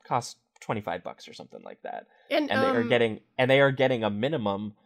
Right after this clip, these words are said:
Speaker 1: of a few hundred dollars regardless. And sometimes, you know, we have screenings, and I'm sure other places that do rep screenings, you know, get upwards of thousands of dollars in a single night from a show. And there
Speaker 2: Mm-hmm.
Speaker 1: are, like, hu-, like,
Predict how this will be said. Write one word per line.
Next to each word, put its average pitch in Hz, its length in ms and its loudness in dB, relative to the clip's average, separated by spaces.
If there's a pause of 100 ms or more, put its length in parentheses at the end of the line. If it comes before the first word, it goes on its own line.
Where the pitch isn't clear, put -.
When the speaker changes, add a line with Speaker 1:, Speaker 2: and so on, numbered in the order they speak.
(160)
Speaker 1:
of 107 180 -4
a 104 60 -10
few 127 260 -6
hundred 113 340 -4
dollars 101 680 0 (120)
regardless. 104 600 -2
And 104 180 -8
sometimes, 120 680 -4
you 120 60 -10
know, 107 140 -4
we 131 160 -6
have 156 160 -4
screenings, 120 580 -12 (380)
and 107 360 -4
I'm 113 140 0
sure 123 200 0
other 127 220 0
places 104 600 -6
that 101 120 -2
do 101 140 -6
rep 98 180 -4
screenings, 90 760 -12
you 104 120 -12
know, 82 180 -8
get 104 220 -6
upwards 101 340 -6
of 92 80 -10
thousands 95 420 -4
of 107 100 -10
dollars 113 360 -2
in 71 60 -14
a 95 60 -12
single - 260 -10
night 101 240 -8
from - 120 -10
a - 40 -10
show. - 340 -4 (280)
And 110 140 -2
there 156 120 2
Speaker 2:
Mm-hmm. 175 120 4
Speaker 1:
are, 135 60 0
like, 107 300 -2
hu-, - 280 -16 (100)
like, 104 240 -8